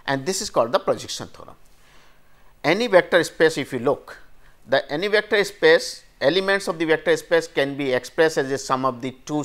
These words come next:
subspaces, but this may not be unique, the representation may not be unique.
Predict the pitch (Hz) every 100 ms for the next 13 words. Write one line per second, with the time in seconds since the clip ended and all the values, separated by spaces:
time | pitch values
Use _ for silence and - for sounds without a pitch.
0 | - 107 107 - 101 - - - - -
1 | - - - - 127 180 190 - - -
2 | - - 113 156 202 151 170 165 151 143
3 | 120 123 117 - - 117 123 127 170 180
4 | 170 156 160 139 117 107 101 101 110 110